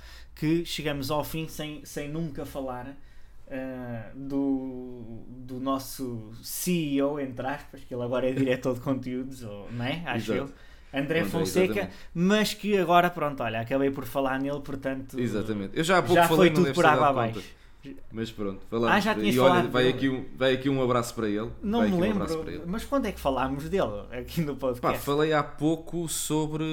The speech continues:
Speaker 2: olha, também já não me recordo, mas sei que
Speaker 1: Pronto,
Speaker 2: falei,
Speaker 1: é ouvir,
Speaker 2: falei
Speaker 1: olha, ouçam, lembrem-nos nos comentários em que altura
Speaker 2: Exatamente.
Speaker 1: foi.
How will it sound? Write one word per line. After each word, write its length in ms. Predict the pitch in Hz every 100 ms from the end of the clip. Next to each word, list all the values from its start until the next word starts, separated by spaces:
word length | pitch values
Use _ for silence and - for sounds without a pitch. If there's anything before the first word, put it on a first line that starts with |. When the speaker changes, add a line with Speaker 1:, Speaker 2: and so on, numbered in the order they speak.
| 156 156 156 - -
Speaker 2:
olha, 180 | 156 143
também 220 | 147 156
já 100 | 165
não 80 | 175
me 60 |
recordo, 320 | - 190 143
mas 120 | 143 156
sei 120 | 175
que 260 | - 175
Speaker 1:
Pronto, 300 | 170 202 185
Speaker 2:
falei, 280 | 156 156 170
Speaker 1:
é 120 | 170
ouvir, 440 | 165 170 160 147 151
Speaker 2:
falei 260 | 135 123
Speaker 1:
olha, 20 | 135
ouçam, 600 | 175 185 202 180 165 170
lembrem-nos 540 | 170 190 185 185 156
nos 180 | 170 160
comentários 800 | - 165 156 139 147 151 151 139
em 120 | 147
que 160 | - -
altura 420 | 147 - 170 113
Speaker 2:
Exatamente. 400 | 110 107 -
Speaker 1:
foi. 80 | -